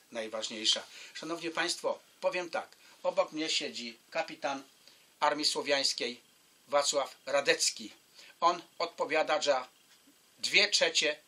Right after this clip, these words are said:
Rzeczpospolitej Polskiej. Tam, gdzie tworzą się nasze oddziały. Szanowni państwo, oddziały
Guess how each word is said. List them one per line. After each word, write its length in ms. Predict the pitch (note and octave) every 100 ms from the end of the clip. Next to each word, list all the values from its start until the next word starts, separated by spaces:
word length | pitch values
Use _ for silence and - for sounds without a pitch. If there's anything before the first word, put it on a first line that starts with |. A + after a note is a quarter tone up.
| -
Rzeczpospolitej 960 | D#3+ D#3 - D#3 - C3+ B2+ B2+ A#2 - -
Polskiej. 500 | B2+ A#2 - A2 G2 - - - - -
Tam, 200 | F#3+ G3+ C#3
gdzie 200 | C#3+ D#3+
tworzą 380 | - D3 D3 B2+
się 240 | C#3 C3 - -
nasze 300 | C#3+ - -
oddziały. 500 | C3 A#2+ C3+ G#2 F#2 - - -
Szanowni 360 | E3 D#3+ F#3+
państwo, 480 | G3 G3+ - E3 - - _ - - _ -
oddziały 680 | G3+ - - F3+ D#3+ E3